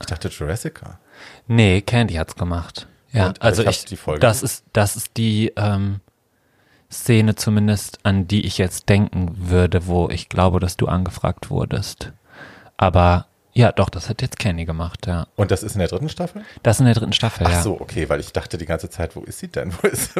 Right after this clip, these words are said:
Speaker 1: wo ist denn hier die
Speaker 2: Nee, nee, das kommt noch, genau.
Speaker 1: Okay.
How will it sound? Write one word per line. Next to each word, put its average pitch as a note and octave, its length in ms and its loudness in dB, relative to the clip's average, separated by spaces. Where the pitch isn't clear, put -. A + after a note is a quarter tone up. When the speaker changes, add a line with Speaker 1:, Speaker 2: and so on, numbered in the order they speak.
Speaker 1:
wo C#3+ 60 -4
ist - 240 -6
denn G#2 100 2
hier G2+ 120 0
die F#2 200 -8
Speaker 2:
Nee, C3 120 6
nee, C3 120 6
das A#2 180 4
kommt A2 220 2
noch, F2 240 -4
genau. G2+ 260 4
Speaker 1:
Okay. F2 200 0